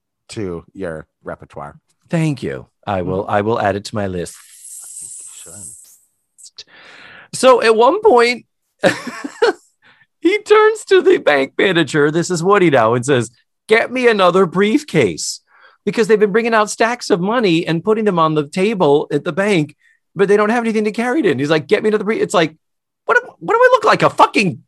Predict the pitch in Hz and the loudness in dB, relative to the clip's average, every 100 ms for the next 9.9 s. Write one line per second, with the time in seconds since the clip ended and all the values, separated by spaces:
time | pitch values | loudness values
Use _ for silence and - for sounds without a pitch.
0 | - 170 180 165 180 302 - - 440 466 | -18 -14 0 2 4 2 0 4 6 6
1 | 539 523 605 - - 359 294 175 175 175 | 4 4 2 2 -2 0 0 -2 -2 -2
2 | - 208 202 180 208 208 208 - _ - | 0 0 0 -2 0 2 2 0 _ -4
3 | - 165 127 139 127 156 294 - - - | -2 -4 -4 0 2 2 -2 -8 -20 -20
4 | - - - _ _ _ _ _ - 220 | -20 -20 -20 _ _ _ _ _ -2 0
5 | 233 _ _ _ - - 123 127 160 226 | 0 _ _ _ -16 -2 -2 0 0 0
6 | 294 - 95 147 180 - 311 320 - 156 | -2 -6 -4 -2 -4 0 -2 -2 -4 -6
7 | 139 120 131 175 156 - 180 107 - 320 | -4 -4 -4 -4 -4 -2 -2 -2 -6 -10
8 | - 330 320 294 285 285 302 302 330 349 | -6 -6 -4 -4 -4 -4 -6 -2 0 0
9 | - 127 208 139 90 82 73 67 | -2 -4 -4 -6 -8 -12 -14 -16